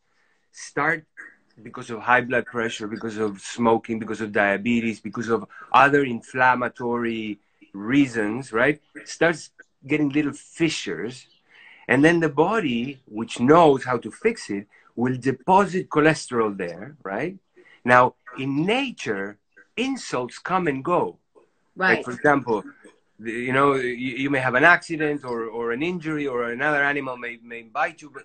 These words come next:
Speaker 1: but then the insult goes away.
Speaker 2: Goes away.
Speaker 1: And the animal heals, right? But, but in the case of, of the artery, the coronary artery,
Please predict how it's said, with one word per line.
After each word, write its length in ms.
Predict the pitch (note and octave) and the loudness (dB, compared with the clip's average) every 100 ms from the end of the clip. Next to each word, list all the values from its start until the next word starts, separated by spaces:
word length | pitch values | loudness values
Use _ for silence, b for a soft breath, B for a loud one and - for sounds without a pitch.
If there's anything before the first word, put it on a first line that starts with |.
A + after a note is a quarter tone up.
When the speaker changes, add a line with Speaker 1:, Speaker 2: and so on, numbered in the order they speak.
| - | -14
Speaker 1:
but 160 | D3+ | -12
then 160 | D#3+ A3 | -12 -12
the 160 | G3 A3+ | -8 -8
insult 420 | A#3+ - F#3 B2 | -8 -12 -14 -8
goes 300 | C#3+ D3+ D3 | -4 -4 -6
away. 380 | C#3 G3 F#3+ D3 | -4 0 0 0
Speaker 2:
Goes 200 | G3 F#3+ | -2 -4
away. 300 | E3 D#3+ - - _ - | -8 -12 -14 -20 _ 0
Speaker 1:
And 220 | D#3+ D#3+ | 2 4
the 80 | D#3 | 6
animal 340 | E3 E3+ D#3 | 6 4 -2
heals, 480 | D#3+ - A#3+ D3 - _ | -4 -8 -6 -6 -8 _
right? 320 | G#2 A#2+ F3+ - _ b _ | -8 -6 -6 -10 _ b _
But, 300 | A2+ D#3 D#3 - | -4 0 0 -2
but 300 | C3 D3+ D3 _ _ - | -4 -4 -4 _ _ -6
in 160 | D#3+ D#3 | -2 -2
the 80 | D#3 | -4
case 340 | - A3+ - | -6 -6 -6
of, 240 | F#3+ C#3 - | -6 -8 -8
of 200 | C#3 B2+ - - C3 B2+ A#2 | -6 -8 -16 -16 -10 -6 0
the 120 | C3 | 4
artery, 540 | C3+ F3+ F#3+ B2+ G#2+ | 6 6 6 6 4
the 120 | A2+ | 0
coronary 420 | A2+ D3+ D3 C3+ C3 | -4 0 2 2 0
artery, 420 | F#3 D#3+ B2 | -2 -2 -4